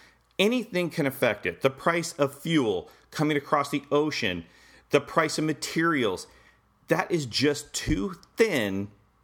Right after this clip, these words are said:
so that if something goes wrong, you could find yourself in the negative or making nothing. I, I can't tell you the amount of times we have, uh, had an email from a company that's in a big box retailer or club store retailer,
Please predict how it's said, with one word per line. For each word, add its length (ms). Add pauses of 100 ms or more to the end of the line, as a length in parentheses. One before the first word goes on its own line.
(540)
so 160
that 140
if 100
something 320
goes 220
wrong, 420
you 140
could 260
find 300
yourself 680 (640)
in 80
the 80
negative 440
or 340
making 520
nothing. 460
I, 160 (100)
I 120
can't 320
tell 240
you 320 (460)
the 100
amount 260
of 100
times 540
we 340
have, 400
uh, 320 (260)
had 160
an 180
email 380
from 200
a 60
company 520
that's 240
in 160
a 60
big 180
box 280
retailer 400
or 60
club 220
store 220
retailer, 480